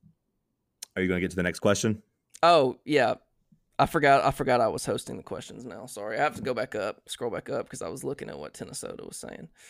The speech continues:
Speaker 2: Um, John, what is your favorite Asian land <laughs> mammal?
Speaker 1: Uh, the gorilla.
Speaker 2: Okay.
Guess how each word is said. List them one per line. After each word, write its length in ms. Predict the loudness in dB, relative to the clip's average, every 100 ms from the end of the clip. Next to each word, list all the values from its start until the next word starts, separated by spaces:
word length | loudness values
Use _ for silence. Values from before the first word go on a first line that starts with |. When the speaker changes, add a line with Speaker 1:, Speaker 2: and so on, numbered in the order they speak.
| -20 -20 -20 -20 -20 -6
Speaker 2:
Um, 560 | 2 4 4 4 0 -4 _ _ _ _ _ _ _ _ _ _ _ _ _ -20 -20 _ _ _ _ _ _ _ _ _ _ _ _ _ _ _ _ _ -4
John, 360 | 4 4 4 4
what 100 | 2
is 100 | 2
your 100 | 2
favorite 480 | 4 4 6 2 2
Asian 580 | 0 2 4 2 0 0
land 380 | 0 2 4 4
<laughs> 0 |
mammal? 440 | 4 2 2 2 2 -2 -6 -18 _ _ _ _ -4
Speaker 1:
Uh, 340 | 2 6 6 6
the 120 | 4
gorilla. 500 | 6 8 8 6 2 _ _ _ _ _ _ _ _ _ _ _ _ _ -20 -18 -18 -20 -20 -14 -6
Speaker 2:
Okay. 240 | -2 -2